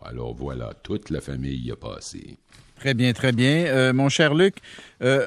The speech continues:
Speaker 2: je vais faire une entrevue avec Nathalie Roy qui vient d'annoncer quatre cents millions et à la fin de l'entrevue, tu vas revenir nous faire, euh, ton petit commentaire. Euh,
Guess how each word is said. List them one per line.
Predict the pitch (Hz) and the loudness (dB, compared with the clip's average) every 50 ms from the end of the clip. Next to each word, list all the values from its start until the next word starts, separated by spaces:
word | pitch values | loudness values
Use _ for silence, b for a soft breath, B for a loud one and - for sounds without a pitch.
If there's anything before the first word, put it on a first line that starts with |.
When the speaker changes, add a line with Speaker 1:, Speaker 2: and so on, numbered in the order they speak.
| - - | -2 -2
Speaker 2:
je | 151 127 113 | 0 2 2
vais | 147 143 135 147 143 | 2 4 4 2 2
faire | - - 196 190 170 | 2 2 2 2 4
une | 156 151 | 4 4
entrevue | 151 147 - 160 147 170 | 2 2 2 2 4 4
avec | 180 156 143 131 | 4 4 2 2
Nathalie | 147 147 135 - 147 139 139 | 2 2 4 4 4 4 4
Roy | 143 131 147 165 170 | 4 4 4 2 2
qui | - 143 | 0 0
vient | 131 135 143 139 | 0 0 2 2
d'annoncer | 135 135 135 131 127 - 165 | 2 2 2 2 2 0 0
quatre | - 165 139 - | 0 0 0 0
cents | - - 160 | 0 0 2
millions | 151 151 143 127 123 139 151 165 180 185 | 2 2 2 2 2 2 2 2 2 0
et | 156 123 131 131 139 131 | 0 0 0 2 2 2
à | 117 127 | 2 2
la | 131 135 131 | 4 2 2
fin | - - 185 | 2 2 2
de | 180 165 | 2 2
l'entrevue, | 151 139 - - 139 127 151 175 | 2 2 2 0 0 2 0 0
tu | - - 131 | -2 0 2
vas | 135 135 | 4 4
revenir | 135 143 151 131 135 147 156 170 160 | 4 4 2 2 2 2 2 2 2
nous | 143 127 | 2 0
faire, | 113 - - 147 151 156 147 127 | 0 0 0 0 2 0 0 0
euh, | 120 120 117 110 | 2 2 2 0
ton | 104 - 131 127 | 0 0 -2 -2
petit | 117 - - | -2 -4 -2
commentaire. | - 156 139 135 123 113 - 135 143 160 170 160 127 110 | 0 0 2 2 2 2 2 2 2 2 0 0 0 2
Euh, | 113 110 107 | 2 2 2